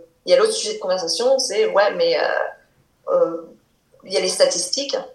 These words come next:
et on sait très bien que si l'enfant est né avec cette maladie, il y a aucune chance que cet enfant va survivre, euh,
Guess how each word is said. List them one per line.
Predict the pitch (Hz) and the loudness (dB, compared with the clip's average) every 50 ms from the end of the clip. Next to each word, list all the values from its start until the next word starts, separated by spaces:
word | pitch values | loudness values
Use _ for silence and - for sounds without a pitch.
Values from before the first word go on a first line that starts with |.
| _ _ - - | _ _ -8 -2
et | - | -2
on | - | 0
sait | 180 - 175 | 0 0 -2
très | 175 - 214 202 | 0 2 2 2
bien | 214 226 240 247 | 4 2 0 -2
que | - - 147 | -2 -4 -4
si | - - - 247 240 | -4 -4 -4 0 2
l'enfant | 226 214 214 - 233 202 | 2 2 2 2 0 0
est | 190 - | 0 -2
né | 190 196 196 - | -2 -2 -2 -2
avec | - 170 170 | -2 -2 -2
cette | 165 - 196 190 190 | -2 -2 -2 -4 -2
maladie, | 185 180 175 165 165 - 226 254 - - - _ _ _ _ _ _ _ _ _ | -2 0 0 0 0 0 -4 -6 -6 -8 -14 _ _ _ _ _ _ _ _ _
il | - - 190 | -8 2 4
y | 180 | 6
a | 160 156 147 - 101 101 98 - - - _ _ _ _ _ _ _ _ _ _ _ | 6 6 6 4 4 2 0 -4 -6 -14 _ _ _ _ _ _ _ _ _ _ _
aucune | - 220 220 220 220 220 208 | 2 2 2 2 0 -4 -6
chance | - 220 208 208 - | -2 -2 -2 -4 -4
que | - | -4
cet | - - 180 175 175 | 0 2 2 2 2
enfant | 170 170 - 196 185 185 | 0 0 2 0 2 4
va | 180 160 151 | 4 2 2
survivre, | - - 175 170 180 185 - - 165 | 2 2 0 0 0 -4 0 0 4
euh, | 156 151 147 - - | 6 6 6 4 4